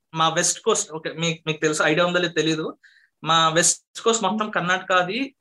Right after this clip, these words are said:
there is a single road అన్నమాట. కార్వార్ నుంచి మంగళూరు, ఉడిపి అదంతా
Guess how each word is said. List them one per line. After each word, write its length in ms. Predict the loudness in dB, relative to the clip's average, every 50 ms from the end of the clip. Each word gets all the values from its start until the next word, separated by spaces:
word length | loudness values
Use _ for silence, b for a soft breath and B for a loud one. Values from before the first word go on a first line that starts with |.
| _ -2
there 160 | -2 0 0
is 80 | 0 0
a 200 | 0 -2 -2 -2
single 300 | 2 2 2 2 4 2
road 140 | 2 2 2
అన్నమాట. 280 | 0 -2 -4 -6 -6 -6
కార్వార్ 500 | -4 0 0 2 2 2 0 0 0 0
నుంచి 300 | -2 -4 -4 -4 -4 -2
మంగళూరు, 680 | -2 -2 0 2 4 6 6 6 6 6 4 4 2 0
ఉడిపి 320 | -2 -2 -4 -2 0 0
అదంతా 320 | 0 0 -2 -4 -8 -10